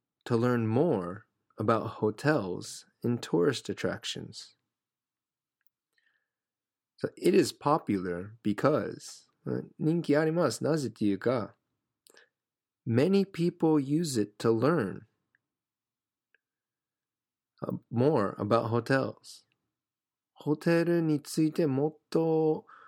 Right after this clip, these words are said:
学べる、もっと調べるように、これを、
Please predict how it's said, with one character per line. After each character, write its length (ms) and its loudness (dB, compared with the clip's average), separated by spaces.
学 320 2
べ 160 6
る、 340 4
も 140 -2
っ 20 -10
と 140 0
調 300 0
べ 160 4
る 160 2
よ 180 2
う 60 0
に、 300 0
こ 180 -2
れ 140 2
を、 320 0